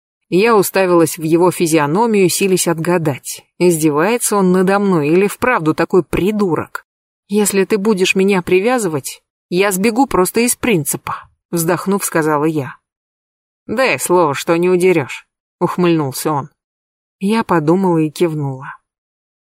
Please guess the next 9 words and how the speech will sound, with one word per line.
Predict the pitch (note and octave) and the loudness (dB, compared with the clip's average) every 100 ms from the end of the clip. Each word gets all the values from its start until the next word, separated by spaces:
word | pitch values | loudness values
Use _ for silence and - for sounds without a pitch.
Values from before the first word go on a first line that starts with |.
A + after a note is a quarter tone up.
| _ | _
«Не | - G3+ | -2 2
удеру, | A3 G3+ A3+ A#3 G#3+ E3 - _ _ - | 2 4 4 4 2 2 -2 _ _ -14
хоть | - A3+ - | -4 -4 0
ты | A3 | 0
и | |
придурок, | G3+ A#3 A3+ B3+ D4 F3+ - - _ _ _ | 2 0 2 2 2 2 -4 -14 _ _ _
но | F3+ G3+ | -8 -4
мне | A#3 F#3+ G#3+ | -2 -2 0
нравишься». | G3+ E3 F3 E3+ - E3 | 0 0 -2 -4 -4 -6